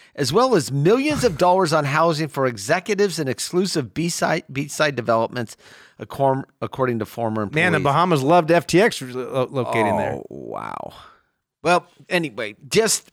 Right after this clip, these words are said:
Speaker 1: if you've been a long-time listener, you have told, you've heard us say, "Stay, stay far, far away from this stuff." It produces nothing. It is a complete speculation.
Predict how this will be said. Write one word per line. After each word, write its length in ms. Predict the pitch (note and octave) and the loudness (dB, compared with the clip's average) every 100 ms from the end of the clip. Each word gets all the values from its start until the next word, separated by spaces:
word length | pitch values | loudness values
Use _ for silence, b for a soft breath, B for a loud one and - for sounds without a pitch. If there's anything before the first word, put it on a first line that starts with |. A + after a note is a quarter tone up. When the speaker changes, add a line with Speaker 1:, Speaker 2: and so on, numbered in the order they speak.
| _ | _
Speaker 1:
if 180 | D#3 C3+ | -6 -4
you've 120 | G#3+ | 0
been 120 | G3+ | 2
a 40 | F3+ | 2
long-time 380 | E3 D#3 D#3+ C#3 | 2 0 -2 -2
listener, 300 | C#3 - C#3 | -4 -2 -4
you 220 | B2+ D3 | 0 0
have 180 | C#3+ - | 0 -2
told, 360 | C3+ C3 C3 | 0 2 2
you've 220 | - C3 A#2 | -2 -4 0
heard 200 | C3 B2 | 0 0
us 120 | A2 | -2
say, 340 | - A#2+ A2 - | -2 -4 -6 -10
"Stay, 440 | - - D3 D#3 | -8 0 2 2
stay 240 | C#3+ C3 A2+ | 0 -4 -4
far, 360 | - C#3 D3 | -2 2 2
far 300 | C#3 C#3+ C3+ | 2 0 2
away 280 | C3 A2 A#2 | 2 0 -4
from 280 | A#2 C3+ C#3 | -4 -8 -8
this 140 | C#3+ | -10
stuff." 440 | C3+ D3+ E3+ A3+ - b b b b b | -8 -2 -2 -2 -8 b b b b b
It 160 | D#3 - | -10 -4
produces 560 | D3+ D3 F3+ - B2+ G#2+ | 0 2 2 0 -6 -6
nothing. 560 | G2 C3 - C#4 E4+ - _ _ _ _ | -4 -4 -4 -4 -6 -14 _ _ _ _
It 140 | D#3 C#3 | -2 -2
is 160 | C3 | -2
a 40 | - | -8
complete 380 | - E3+ A3 | -8 -2 -2
speculation. 760 | F#3+ F#3 E3+ D#3+ D3+ F#3 - A3 | -2 -4 -2 0 0 0 -2 -4